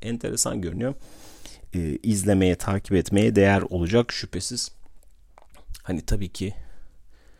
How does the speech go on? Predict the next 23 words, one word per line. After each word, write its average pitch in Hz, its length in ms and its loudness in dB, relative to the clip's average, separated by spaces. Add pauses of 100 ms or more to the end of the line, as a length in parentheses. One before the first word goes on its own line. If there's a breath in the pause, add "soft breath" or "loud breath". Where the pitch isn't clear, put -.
(460 soft breath)
dediğim 65 280 -10
gibi - 140 -12
hani 71 280 -10 (340)
böyle 87 300 -6
derdini 90 580 -2 (140)
falan 87 300 -4
filan 85 380 -4 (120)
denebilecek 90 720 -4
bir 82 80 -10
durum 82 300 -8
olabilir. 87 560 -4 (220)
Haklısınız - 540 -2
tabii - 180 -8
ki - 120 -10
herkesin 82 500 -6 (400)
problemi 67 340 -6
ayrı 87 200 -4
ama 95 120 -2
şimdi, 92 300 -4 (720 soft breath)
e, 64 60 -16 (720)
çok - 320 -4
da 90 140 4
olağan 92 540 0